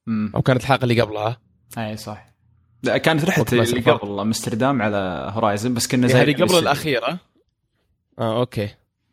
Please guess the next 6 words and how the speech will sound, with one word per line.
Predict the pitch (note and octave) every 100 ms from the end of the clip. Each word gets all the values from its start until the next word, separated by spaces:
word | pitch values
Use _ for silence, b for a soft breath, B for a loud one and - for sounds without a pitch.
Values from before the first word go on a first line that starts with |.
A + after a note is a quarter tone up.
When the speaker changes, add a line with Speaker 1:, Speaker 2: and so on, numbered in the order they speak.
| _ _ _ _ -
Speaker 2:
طيب، | D3+ A2+ G#2+
يقولون | A#2 D3+ E3+
إنك | E3+
رحت | D#3+ C#3
بيروت. | C#3 C3 A2 - - _ _ _ _ _ _ _ _ _ _ _ A2+
Speaker 1:
مم. | G#2